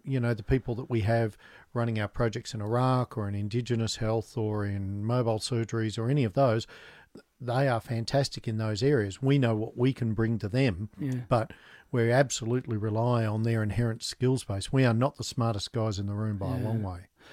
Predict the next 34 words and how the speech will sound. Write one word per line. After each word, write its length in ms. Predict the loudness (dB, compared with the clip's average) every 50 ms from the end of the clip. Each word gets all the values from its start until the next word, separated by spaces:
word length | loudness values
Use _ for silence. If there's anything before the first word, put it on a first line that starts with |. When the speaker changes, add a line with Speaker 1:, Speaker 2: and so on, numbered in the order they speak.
| -20 -20 -20 -20 -12
Speaker 2:
So 140 | -4 0 4
you 80 | 6 8
mentioned 380 | 8 8 6 6 4 2 4 4
that, 200 | 2 0 -2 -6
you 60 | -6
know, 80 | -4
you're 140 | -4 -4 -4
talking 180 | -4 -4 -6 -6
about 100 | -6 -8
your 60 | -10
parents, 320 | -8 -8 -6 -6 -8 -8
you 60 | -10 -10
say, 440 | -10 -10 -8 -8 -10 -10 -12 -16 -20 _ -14 -14 -12 -10 -4 0
I 100 | 2 2
call 220 | 4 4 4 4
it 60 | 4
in 60 | 2
my 200 | 0 -2 -2 -2
own 100 | -2 0
marriage, 280 | 0 0 -2 -2 -4 -6
'cause 100 | -8 -8 -6
Karen 240 | -6 -6 -6 -6 -6
and 80 | -6
I 220 | -6 -6 -6 -6 -8
worked 280 | -6 -6 -6 -6 -6 -6
together 180 | -8 -8 -6
for 120 | -6 -6 -4
many 180 | -4 -2 -2
years, 180 | -2 -4 -4 -6
I 60 | -8
call 180 | -8 -6 -6 -6
them 180 | -4 -4 -2
robust 440 | 0 0 0 0 -2 -2 -4 -6 -8
discussions. 680 | -8 -8 -8 -8 -6 -6 -6 -4 -4 -4 -6 -6 -8